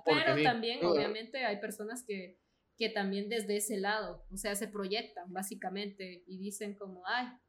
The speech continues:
Speaker 2: ¿por qué haces
Speaker 1: Ujú.
Speaker 2: esto?". Pero pues, o sea, ellos que están haciendo, pues, o sea, al final solo es una
Speaker 1: Ujú.
Speaker 2: proyección
Speaker 1: ¿Qué,
Speaker 2: de
Speaker 1: qué?
Speaker 2: inseguridad, lo veo.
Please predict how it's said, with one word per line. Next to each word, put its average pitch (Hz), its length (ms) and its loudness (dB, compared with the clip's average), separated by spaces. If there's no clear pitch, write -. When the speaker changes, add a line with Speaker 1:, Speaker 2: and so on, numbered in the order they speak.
Speaker 2:
¿por 190 140 -16
qué 190 80 -8
haces 185 240 -8
Speaker 1:
Ujú. 131 120 -2
Speaker 2:
esto?". - 240 -12
Pero 233 280 0
pues, 247 260 -2
o 233 80 -4
sea, 214 240 -2
ellos 220 380 -2
que 214 60 -6
están 196 260 -8
haciendo, 285 460 -6
pues, 277 220 -8
o 226 60 -10
sea, 214 320 -12
al 247 140 -2
final 254 360 0
solo 269 220 -2
es 269 120 -4
una 269 200 -2
Speaker 1:
Ujú. - 40 -4
Speaker 2:
proyección 220 840 -2
Speaker 1:
¿Qué, 196 100 12
Speaker 2:
de 233 100 2
Speaker 1:
qué? 214 80 10
Speaker 2:
inseguridad, 185 640 4
lo 175 160 -14
veo. 180 320 -14